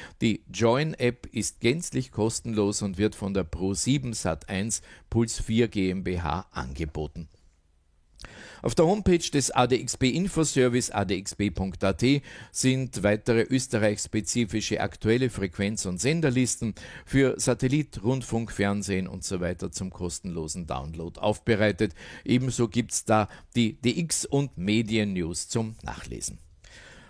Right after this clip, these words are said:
So, jetzt, äh, ein paar Minuten haben wir noch zu weltweiten anderen Radiotipps.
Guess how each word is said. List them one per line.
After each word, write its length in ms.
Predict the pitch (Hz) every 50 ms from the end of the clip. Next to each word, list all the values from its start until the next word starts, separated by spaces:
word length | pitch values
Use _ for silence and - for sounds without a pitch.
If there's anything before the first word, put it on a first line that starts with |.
| - _ -
So, 260 | - 202 185 135 -
jetzt, 440 | - 139 151 131 - - - _ -
äh, 220 | 131 127 123 120
ein 160 | 117 107 98 -
paar 160 | - 120 123
Minuten 380 | 131 131 131 131 113 107 110
haben 100 | 113 143
wir 80 | 185 214
noch 380 | 202 196 185 - - - - -
zu 400 | - - 135 135 135 120 92 92
weltweiten 760 | 107 127 131 - - 107 110 107 101 - - 104 101 98 92 -
anderen 560 | - 104 98 101 104 104 95 98 92 90 85 -
Radiotipps. 1000 | 107 95 104 113 135 160 170 151 156 151 139 - - 156 139 - - - -